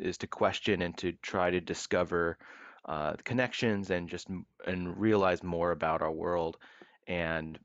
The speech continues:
make it, make it a better place. And I think that for, for decades, television was an influential part of American society. And so Vanderbilt wanted,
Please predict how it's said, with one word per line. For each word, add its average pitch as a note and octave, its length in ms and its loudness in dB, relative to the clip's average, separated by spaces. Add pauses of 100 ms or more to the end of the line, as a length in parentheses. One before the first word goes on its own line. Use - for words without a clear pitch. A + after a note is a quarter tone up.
make F#2 320 -2
it, F#2 200 2
make A2+ 220 4
it F#2 80 2
a F2+ 60 2
better E2+ 240 0
place. - 500 -4
And F#2 120 -6
I F#2 80 -2
think C#3 320 -2
that F#2 260 2
for, E2+ 340 -2 (220)
for D#2+ 180 -6 (380)
decades, F2+ 760 2 (360)
television F#2 840 0
was F2+ 340 2 (100)
an E2+ 220 -4 (120)
influential F#2+ 840 0
part F2+ 460 0
of E2+ 220 -4
American E2 420 -4
society. D#2+ 720 -2 (520)
And E2+ 440 0
so F2+ 480 2 (220)
Vanderbilt A2 560 4
wanted, F#2 260 2